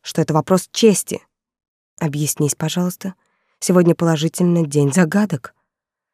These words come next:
«А между тем так нетрудно это понять. Если ты не настоящая внучка моей двоюродной бабушки,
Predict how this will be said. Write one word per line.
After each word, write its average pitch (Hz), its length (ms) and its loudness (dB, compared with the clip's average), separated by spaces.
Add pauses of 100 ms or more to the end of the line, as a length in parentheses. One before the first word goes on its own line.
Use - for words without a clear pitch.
(220)
«А 156 120 -2
между 135 360 0
тем 139 320 2
так - 280 -2
нетрудно 151 400 2
это 156 180 2
понять. 190 460 2 (260)
Если 185 400 4
ты 180 320 2
не 165 220 4
настоящая 190 760 2
внучка 165 540 2
моей 143 320 0
двоюродной 156 540 2
бабушки, 165 580 0